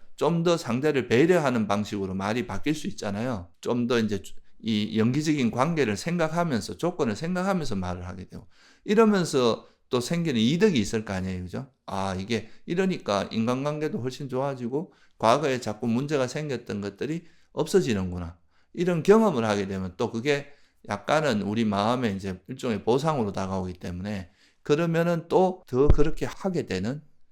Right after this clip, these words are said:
이것에 대해서 유익함을 알았으니까 더 이제 말을 좀 더 조심하게 되고, 또 과거와 다른 방식으로 말을 하는 이런 거를 이제 할 수 있게 되는 거라고 볼 수 있습니다. 그래서 말하기 전에 자기,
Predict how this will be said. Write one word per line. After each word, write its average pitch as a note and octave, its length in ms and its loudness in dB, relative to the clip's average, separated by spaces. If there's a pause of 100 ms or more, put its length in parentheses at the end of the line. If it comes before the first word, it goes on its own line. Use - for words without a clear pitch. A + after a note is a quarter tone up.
(160)
이것에 D3+ 360 -2
대해서 G#2 260 0
유익함을 B2+ 540 2
알았으니까 A#2 800 -4 (360)
더 A2 280 0
이제 F#2 420 -4 (240)
말을 G2 320 -4
좀 G2+ 200 -4
더 F#2+ 100 -4
조심하게 G2 640 -4
되고, A2+ 440 -10 (360)
또 G2+ 160 -4
과거와 A2+ 460 2
다른 A2+ 320 0
방식으로 C#3+ 540 0
말을 F2+ 360 -6
하는 F2+ 240 -12 (480)
이런 C#3+ 320 -6
거를 F2+ 320 -4
이제 F2+ 200 -10
할 A#2+ 220 -6
수 - 160 -10
있게 C#3+ 220 -8
되는 G2 260 -4
거라고 G#2+ 840 -8
볼 A2+ 140 -2
수 A2+ 120 -10
있습니다. F#2+ 520 -10 (120)
그래서 G#2 340 -10 (320)
말하기 E3 480 2
전에 F3 260 -2
자기, D#3+ 500 -4